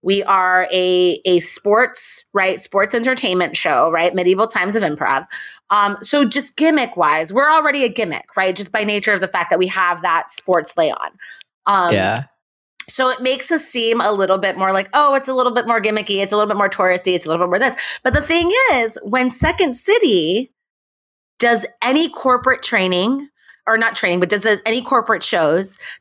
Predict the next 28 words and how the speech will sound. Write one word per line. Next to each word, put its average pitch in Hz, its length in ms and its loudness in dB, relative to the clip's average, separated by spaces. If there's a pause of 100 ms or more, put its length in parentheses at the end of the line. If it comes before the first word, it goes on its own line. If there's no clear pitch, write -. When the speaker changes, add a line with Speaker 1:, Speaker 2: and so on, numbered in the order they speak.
(100)
Speaker 1:
does 180 420 2 (160)
any 254 220 2
sort 294 200 2
of 277 200 -2
cruise 247 280 0
ship - 220 -2
shows, 151 560 0 (260)
does 220 200 2 (180)
anything 349 720 0
like 330 360 -2
that 247 360 -2
that's, 175 180 -4
like, 165 240 -4
performative 277 840 0
outside 262 540 0
of 262 140 -2
the 269 100 -2
building, 240 720 0 (1040)
guess 523 220 0
what 494 120 2
they're 480 480 2
doing? 160 220 -8 (260)
Short - 320 2
Speaker 2:
Oh - 60 0
my - 60 -2
Speaker 1:
form 269 220 2
Speaker 2:
God. 208 80 0
Speaker 1:
games. 160 600 -4